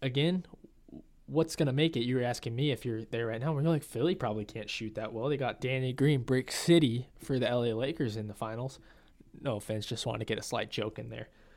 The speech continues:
But they got Tobias Harris. They got Seth Curry. They got Milton.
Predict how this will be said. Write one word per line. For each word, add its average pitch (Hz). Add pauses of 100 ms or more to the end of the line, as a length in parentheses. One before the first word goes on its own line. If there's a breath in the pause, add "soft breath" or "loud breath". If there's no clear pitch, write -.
(140 soft breath)
But 143 (240)
they 165
got 202
Tobias 117
Harris. 117 (340)
They 196
got 147
Seth -
Curry. 117 (1300)
They 208
got 196
Milton. 127